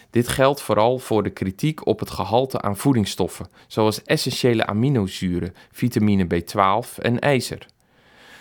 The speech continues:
"De vleesvervangers van nu zijn bedoeld om eens een keer wat minder vlees te eten," zegt hij. "Dit betekent dat ze vlees niet volledig hoeven te vervangen. De meeste mensen eten nog zoveel vlees en drinken zoveel melk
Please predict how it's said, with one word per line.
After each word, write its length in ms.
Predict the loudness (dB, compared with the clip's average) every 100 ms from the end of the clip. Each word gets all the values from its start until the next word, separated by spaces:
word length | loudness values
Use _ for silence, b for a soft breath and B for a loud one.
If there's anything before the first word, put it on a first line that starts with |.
| b
"De 120 | -6
vleesvervangers 840 | -4 -2 0 0 -4 2 2 2 -2
van 240 | -2 2
nu 180 | 2 2
zijn 300 | 2 2 2
bedoeld 500 | 0 2 0 0 -8 B B
om 240 | B 0 2
eens 340 | 2 2 0
een 100 | -4
keer 220 | 2 2
wat 160 | 2 2
minder 260 | 2 2 2
vlees 320 | 4 2 2
te 100 | 0
eten," 360 | 0 0 -4 -8
zegt 300 | -4 -4 -2
hij. 260 | -6 -6 _ B B B B B _
"Dit 200 | 0 2
betekent 640 | 0 4 4 4 0 4
dat 180 | 2 2
ze 220 | -2 -4
vlees 440 | -2 2 4 2 2
niet 280 | 4 4
volledig 480 | 4 2 4 4 0
hoeven 280 | 0 -2 -2
te 100 | -6
vervangen. 560 | -6 0 2 2 -2 -6 _ _ _ _ _ _ _
De 100 | 2
meeste 380 | 6 4 4 -2
mensen 400 | 0 0 -2 0
eten 260 | 0 0
nog 140 | -4 -4
zoveel 420 | 2 2 2 -6
vlees 360 | -2 0 0 0
en 100 | 0
drinken 320 | 0 0 0
zoveel 340 | 2 2 2
melk 380 | -2 0 -2